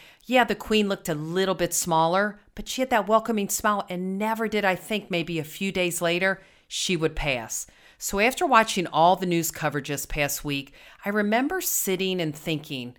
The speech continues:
"Hmm, what a life she had," right? And it ended in what seemed to be quickly. I thought she'd live for a hundred years. But I thought to myself, "Wow, in two short days, the Queen was gone." And the magnitude of what Queen Elizabeth the second accomplished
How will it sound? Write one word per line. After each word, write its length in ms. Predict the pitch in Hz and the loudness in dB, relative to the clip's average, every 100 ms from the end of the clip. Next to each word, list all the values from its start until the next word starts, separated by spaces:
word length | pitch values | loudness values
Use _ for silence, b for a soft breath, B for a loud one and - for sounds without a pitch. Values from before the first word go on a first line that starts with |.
| b b - - | b b -16 -6
"Hmm, 380 | 220 156 123 113 - - _ _ | -2 -2 -4 -10 -20 -20 _ _
what 240 | - 269 - - | -4 -4 -4 -6
a 100 | 156 | -4
life 360 | 143 143 143 139 | -4 -2 -2 -2
she 260 | - 143 | -6 -8
had," 340 | 113 135 117 117 | -8 -8 -8 -4
right? 400 | 131 151 175 - B B B B | 0 0 -2 -8 B B B B
And 160 | 175 190 | 0 0
it 200 | 190 - | -2 -4
ended 460 | 233 220 170 127 - _ _ | 0 2 2 -2 -8 _ _
in 180 | 180 165 | -4 -4
what 180 | 165 175 | 0 0
seemed 280 | - 233 220 | 0 0 0
to 80 | 190 | 0
be 140 | 170 | -2
quickly. 520 | - - 202 - 143 | -6 -2 -2 0 0
I 80 | 135 | 0
thought 220 | - 180 | 2 0
she'd 180 | - 160 | 0 -2
live 140 | 156 156 | 0 0
for 160 | 156 | 0
a 20 | |
hundred 300 | 143 165 151 | 0 0 -2
years. 420 | 139 175 135 127 - B B - | 0 0 0 -2 -12 B B 0
But 100 | 196 | 2
I 80 | |
thought 640 | 202 - 226 247 269 269 - | 2 -2 -2 0 0 -2 -8
to 100 | 214 | -2
myself, 840 | 196 185 - 180 160 156 - - - | 0 0 2 4 4 2 -6 -16 -8
"Wow, 560 | 175 185 156 131 110 - | -2 0 0 -2 -4 -8
in 120 | 170 | -8
two 260 | 156 - 233 | -6 -2 -2
short 340 | - 240 190 | 0 0 2
days, 400 | 185 165 165 156 | 2 2 2 -2
the 100 | - | -8
Queen 380 | 156 - 170 156 | -8 0 2 2
was 140 | 147 | 2
gone." 460 | - 143 127 120 127 B B B - | 2 0 0 -4 -14 B B B -4
And 140 | 180 | 0
the 60 | 180 | 0
magnitude 640 | 180 196 240 269 262 - | 2 2 2 0 -2 -2
of 140 | 190 165 | 0 0
what 160 | 156 | -2
Queen 280 | - - 196 | -2 -2 0
Elizabeth 500 | 196 175 165 165 170 | 0 0 -2 -4 -4
the 60 | 151 | -4
second 400 | - 170 160 147 | -2 -2 -2 -4
accomplished 720 | 139 - 160 151 160 - | -6 0 2 2 0 -4